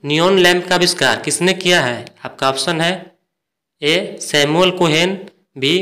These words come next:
डेविड डायोप, सी हम्फ्री डेवी, डी इनमें से कोई नहीं। आपका सही उत्तर है ऑप्शन नंबर ए सैमुअल कोहेन।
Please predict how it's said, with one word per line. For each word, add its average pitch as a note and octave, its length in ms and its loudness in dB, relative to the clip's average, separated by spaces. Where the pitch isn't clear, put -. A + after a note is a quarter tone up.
डेविड C#3+ 420 4
डायोप, E3+ 420 2
सी D#3+ 320 0
हम्फ्री C#3+ 420 -2
डेवी, E3+ 320 2
डी C#3+ 240 0
इनमें F3 260 -2
से F3 140 -2
कोई G3 200 2
नहीं। A#2+ 300 0
आपका C3+ 280 -4
सही E3 260 0
उत्तर F#3 280 0
है F3 380 -2
ऑप्शन D3+ 340 0
नंबर F3+ 260 2
ए E3 300 2
सैमुअल D#3+ 480 0
कोहेन। A#2+ 380 -2